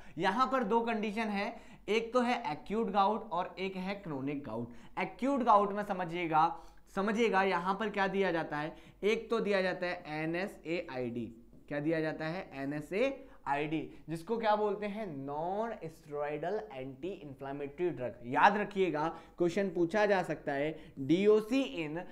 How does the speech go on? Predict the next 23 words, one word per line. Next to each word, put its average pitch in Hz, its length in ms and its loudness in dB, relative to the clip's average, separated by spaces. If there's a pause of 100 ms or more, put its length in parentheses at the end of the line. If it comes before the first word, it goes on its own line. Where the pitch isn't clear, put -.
(180)
डीओसी 208 800 -2
in 190 60 -6 (260)
acute 208 560 -4 (120)
gout। 147 320 -2
हमेशा 180 400 -2
टिक 190 220 -2
लगाना 151 320 0
किस 151 180 -6
पर? 185 360 0
एनएसएआईडी 147 1040 -2
पर। 127 200 -6 (340)
एक 254 200 6
drug 233 340 6
जो 214 140 4
यूज 196 240 2
किया 196 160 2
जाता 175 200 2
है 175 60 2
जिसको 165 220 -4
हम 170 60 -2
बोलते 165 180 0
हैं 160 80 -2
क्या? 170 100 0